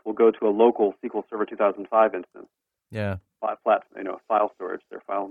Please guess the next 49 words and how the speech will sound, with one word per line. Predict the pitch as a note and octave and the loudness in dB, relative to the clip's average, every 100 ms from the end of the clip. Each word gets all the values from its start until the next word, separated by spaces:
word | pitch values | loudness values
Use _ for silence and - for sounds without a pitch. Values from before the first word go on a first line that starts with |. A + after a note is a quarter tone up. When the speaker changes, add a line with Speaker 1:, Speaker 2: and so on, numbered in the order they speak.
| F#2+ | -14
Speaker 1:
mechanism. | F#2 F#2 F2+ F2+ _ _ - | -16 -16 -16 -18 _ _ -14
Speaker 2:
Mm-hmm. | G2+ A2 G#2+ D3+ | -10 -10 -8 2
Speaker 1:
And | D3 | 2
then | C3+ A#2+ _ C#3 | 2 -4 _ 2
that | C3+ | 4
doesn't | C#3 C#3 A#2+ | 4 2 2
mean | C3 C3 | 2 2
necessarily | A2 - A#2+ A2+ G#2+ | 0 -2 0 2 2
you | A#2 | -2
have | A#2 | -4
to | - - | -6 -4
store | A#2+ | 0
all | G#2 | 2
your | G2+ F#2+ | 2 0
data | A2 C#3+ | 0 -2
there. | G2 G2 | -4 -8
You | G2 | -8
could, | A2 - - | -10 -12 -14
you | |
could | G#2+ | -2
be | A2 | 2
very | B2 G#3+ | 4 4
careful | - - - G3 | 2 -4 -4 -8
and | G3+ _ | -8 _
store, | G#3 G3+ F#3+ - | -4 -2 -4 -8
you | B2 | -12
know, | F#2+ - | -12 -6
small | F#3 A#2+ A2 | 2 4 4
amounts | G#2+ - | 2 -2
of | - | -6
profile | G#2+ - G2 | -6 0 0
data, | F#2+ F2+ G2 G#2 _ _ _ _ - | 0 -2 -4 -6 _ _ _ _ -8
and | G#2+ | 0
then | G#2+ G#2 G#2+ G#2+ | 0 0 -4 0
with | A2 | 0
all | A#2 A2+ G#2 | 4 4 4
of | |
the | G2 | -2
real | F#2 C3 D#3 | 0 4 6
data | C3 G#2+ | 6 4
in | G2+ | 2
your | F#2+ | 0
application, | - - - - | -2 -8 -16 -8
or | G#2 | -2
all | G2 | 0
of | F#2+ F2+ | 0 -6
the, | F#2 - _ | -12 -14 _
you | - | -16
know, | G2 | -14